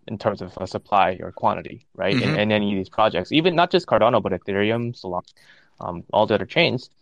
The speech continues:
Speaker 1: um, you're always limited by developers. It, like, it's, it's, it's interesting because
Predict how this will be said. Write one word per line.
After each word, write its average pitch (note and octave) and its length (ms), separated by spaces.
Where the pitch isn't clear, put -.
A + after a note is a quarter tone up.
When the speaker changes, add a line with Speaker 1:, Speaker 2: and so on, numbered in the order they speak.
Speaker 1:
um, G#2 320
you're A2+ 120
always C3 180
limited A2+ 220
by G#2+ 100
developers. G2+ 640
It, - 100
like, A2+ 200
it's, C3 280
it's, - 200
it's C#3 200
interesting D#3 400
because G2+ 420